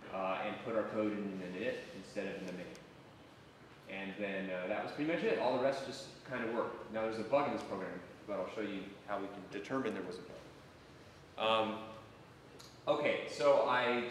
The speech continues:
saved that code and I ran go app serve to see it locally, and I ran go app deploy to push it out to App Engine. Okay, um, and then it was accessible by going to this I D dot app spot dot com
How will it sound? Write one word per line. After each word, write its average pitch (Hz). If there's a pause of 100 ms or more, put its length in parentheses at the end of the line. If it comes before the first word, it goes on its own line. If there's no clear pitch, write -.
saved 170
that 143
code 127
and 113
I -
ran 113
go 135
app 104
serve -
to 110
see 120
it 107
locally, 143 (680)
and 101
I -
ran 101
go 110
app 110
deploy 117
to 117 (180)
push -
it -
out 90 (200)
to 101 (120)
App -
Engine. - (360)
Okay, -
um, 98 (640)
and 117
then 135
it 131
was 120
accessible 110
by 107
going 110
to 104 (1300)
this 123
I 107
D 110 (2250)
dot 101
app 98
spot -
dot -
com 175